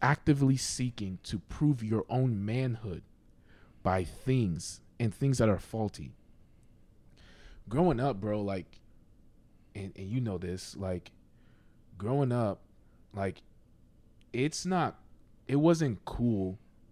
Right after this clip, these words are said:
to be, like, a guy that was, like, honestly, let's be real, like, on fire for God. And, like, the guy who lifts up his hands in worship, or the guy who, like,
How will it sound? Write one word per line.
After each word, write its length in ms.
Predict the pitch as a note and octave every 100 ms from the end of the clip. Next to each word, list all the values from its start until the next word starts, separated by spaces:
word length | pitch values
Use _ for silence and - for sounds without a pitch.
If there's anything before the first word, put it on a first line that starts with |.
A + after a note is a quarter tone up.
| - - - - -
to 120 | A#2+
be, 300 | F2+ A2+ A#2+
like, 260 | A2 F#2+ -
a 100 | F#2+ E2
guy 460 | F2+ F#2+ G#2 A#2 A2
that 220 | F#2+ F#2
was, 200 | G2 F2
like, 220 | F2+ F2 -
honestly, 680 | G2+ G#2+ G#2 - G2+ G2+ - - - -
let's 180 | G#2+ G#2+
be 180 | G2 E2
real, 320 | F2+ G2 A2+ - - - - - - - - - - -
like, 340 | F2+ F2 E2+ - - - - - - - -
on 160 | F#2+ F#2+
fire 360 | - G2 F#2+ F#2+
for 160 | E2+
God. 460 | D#2 E2 E2 G#2 B2+ - - - - - - - - - - - - -
And, 400 | G#2 G2 F#2 F2+
like, 260 | F#2+ F2+ - -
the 80 | F2+
guy 280 | D#2+ G#2 G#2
who 100 | G#2
lifts 300 | F#2 G2+ -
up 140 | G2+ -
his 120 | F2+
hands 640 | - F#2+ F#2 F#2+ F#2 D#2 -
in 160 | F#2 E2+
worship, 520 | F2+ F#2+ - G2+ F#2+ - - - - -
or 120 | F2+
the 140 | F2+
guy 400 | E2 F2+ F#2+ F#2+
who, 320 | F#2 G2 F#2+ F2+
like, 380 | F2 F2 -